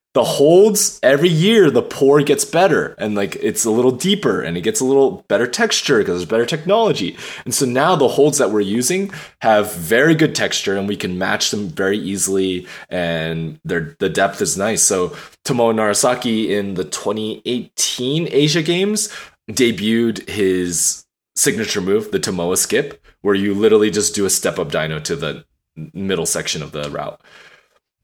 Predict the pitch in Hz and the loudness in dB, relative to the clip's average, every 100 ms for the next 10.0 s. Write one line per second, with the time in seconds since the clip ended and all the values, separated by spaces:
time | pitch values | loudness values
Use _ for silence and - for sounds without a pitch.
0 | _ - 127 - 123 110 107 - 90 131 | _ -6 -2 2 4 6 4 2 -2 0
1 | 120 131 123 98 92 - - - 143 135 | 2 4 2 0 -2 -4 -6 0 2 2
2 | 110 104 90 95 95 - - 151 123 - | 2 0 0 0 0 -2 -2 2 2 0
3 | - 117 110 98 95 - - _ _ _ | -2 -4 -4 -4 -2 -4 -10 _ _ _
4 | _ _ - 123 123 135 160 226 185 208 | _ _ -2 2 4 6 6 6 6 4
5 | 220 190 156 123 - 110 127 226 208 247 | 6 6 8 6 2 0 4 4 6 6
6 | 294 254 165 170 - 196 208 214 - 285 | 8 8 8 6 4 2 4 4 4 2
7 | 294 233 220 175 160 - 247 208 208 254 | 4 6 6 6 4 2 2 2 4 4
8 | 262 220 180 135 131 135 143 123 127 123 | 6 6 4 6 4 4 2 4 4 0
9 | 123 - 123 113 117 104 139 175 123 113 | -2 0 2 2 0 0 2 2 2 0